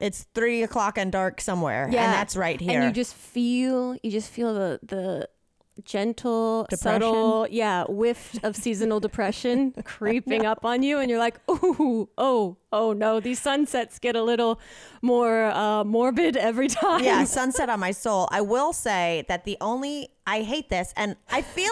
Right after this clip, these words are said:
Speaker 1: like it's the last time it's happening. Maybe I could be wrong. I feel like I've said that for two years now.
Speaker 2: Yeah.
Speaker 1: But I think that this kind of, this week where you're, like, fully in the what the fuck
Speaker 2: Yeah.
Speaker 1: of the time change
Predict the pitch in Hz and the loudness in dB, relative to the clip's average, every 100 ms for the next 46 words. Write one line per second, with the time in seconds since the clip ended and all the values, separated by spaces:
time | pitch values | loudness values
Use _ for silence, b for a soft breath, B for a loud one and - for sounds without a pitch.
0 | 494 523 494 - 381 349 294 330 - 302 | 2 2 -2 -2 -2 0 0 -2 -4 -4
1 | 285 339 269 269 277 277 269 269 - 254 | -4 -2 -4 -2 -2 -2 -2 -4 -4 -2
2 | 262 277 277 269 262 247 240 226 226 220 | -2 -2 -2 -2 -2 0 0 0 0 0
3 | 196 208 208 196 190 196 196 - 190 - | -2 -4 -2 -4 -4 -4 -4 -4 -6 -4
4 | 190 190 180 185 180 175 170 - 254 220 | -2 0 -2 -2 -4 -4 -6 -4 0 0
5 | 196 220 208 - B B B 196 202 214 | 0 0 0 -4 B B B -6 -2 0
6 | 226 240 294 302 - _ _ - - _ | 0 0 -2 -6 -12 _ _ -20 -20 _
7 | - - 240 220 208 165 - - - 233 | -18 -6 -4 -2 -2 -2 -4 -8 -4 -2
8 | - - - 233 214 190 240 262 226 214 | -4 -10 -6 -4 -4 -2 -2 -2 -4 -2
9 | 240 170 - - 190 202 196 214 190 180 | -2 -4 -8 -6 -2 0 0 0 0 -2
10 | - - 214 208 202 180 180 170 165 170 | -6 -4 0 0 -2 -2 -2 0 0 -2
11 | 170 - 165 147 - - - _ 233 196 | -4 -4 -4 -4 -10 -18 -20 _ -2 0
12 | 180 156 175 165 170 156 151 151 143 | 0 -2 -4 -2 -2 -4 -4 -6 -6